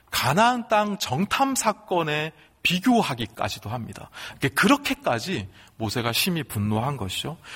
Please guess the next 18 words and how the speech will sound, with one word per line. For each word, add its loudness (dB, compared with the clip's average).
민수기 2
삼십이 2
장 0
칠 -2
절부터 0
구 -8
절 0
말씀을 -4
제가 -2
읽겠습니다. -6
"너희가 6
어찌하여, 2
너희가 6
어찌하여 4
이스라엘 4
자손에게 0
낙심하게 2
하여서 -2